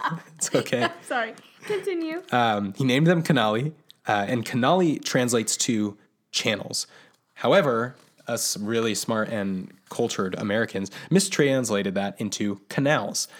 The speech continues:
Speaker 1: Um, and that implies that intelligent life was on Mars because canals have to be dug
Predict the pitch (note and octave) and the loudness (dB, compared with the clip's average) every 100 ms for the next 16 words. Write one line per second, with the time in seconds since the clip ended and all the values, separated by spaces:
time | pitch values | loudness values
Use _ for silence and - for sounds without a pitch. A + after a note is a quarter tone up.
0 | - - - A#2 G#2+ G2+ F#2+ G2+ G#2+ G2+ | -20 -20 -10 -4 0 0 -4 -6 -4 -4
1 | F#2+ A#3 A#3+ C3 A#2+ A2+ A#2 A2 - B2+ | -6 -10 -12 -2 0 0 0 -4 0 2
2 | A2+ G#2 A2 A2 G#2 - - A2 G#2 - | 4 2 0 -2 -2 -8 -14 -12 -8 -6
3 | C3+ B2 G#2 G#2+ A#2 - G#2+ G2+ A#2+ E3 | -2 -2 -2 -2 -2 -2 -2 0 4 4
4 | B2 - G#2 A2 G2 - - - B2 A2+ | 2 -2 -2 -2 -2 -8 -10 -4 0 0
5 | - G#2+ G#2+ G#2 G2+ G2 C#3+ C3 F#2+ | -2 -4 -4 -4 -4 -2 0 0 -4